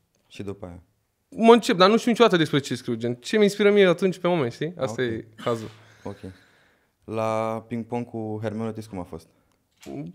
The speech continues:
Speaker 2: Bă, la Ping Pong a fost mai, gen, ciudat, dar spre bine, că cumva trebuia să-mi fac un content pentru TikTok, știi? Și nu știam ce. Și mi-a dat Andu o, ideea asta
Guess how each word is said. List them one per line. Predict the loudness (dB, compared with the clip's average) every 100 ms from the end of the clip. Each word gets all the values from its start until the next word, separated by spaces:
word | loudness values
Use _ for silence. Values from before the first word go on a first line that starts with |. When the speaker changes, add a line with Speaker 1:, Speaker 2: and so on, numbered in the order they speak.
| _ _
Speaker 2:
Bă, | -8 -2
la | 2 2
Ping | 0 -4
Pong | -2 0
a | 0
fost | 0 -4
mai, | 0 2 0 -6 -12 _ _ -20 -20 -16 -8
gen, | -4 -4
ciudat, | -2 0 0 -2 -20 _
dar | -4 -2 -4
spre | -4 -2
bine, | 0 -2 -6 -10
că | -2 2 2 2 -2 -8 _ _ _ _ _ _ -20 _ _ _ _ _ _ -12 -10
cumva | 0 2 4 4
trebuia | 4 4 4
să-mi | 4 2
fac | 2
un | 0
content | 0 0 0 -2
pentru | -4 -6
TikTok, | -8 -4 -2 -2
știi? | -2 -2 -4 _ _ _ _ -20
Și | -18 -16 -8 0 2 2
nu | 2 -2
știam | 0 0 0
ce. | -2 -4 -6 _ _ _ _
Și | -20 -20 -20 -12 -10 -8 -10 -12 -14 -18 _ _ _
mi-a | -4 -2
dat | -2 -2
Andu | -2 -2 -2 -8 -10 -14
o, | -12 -12 -14 _ -10
ideea | -6 -2 -2
asta | -2 -6 -8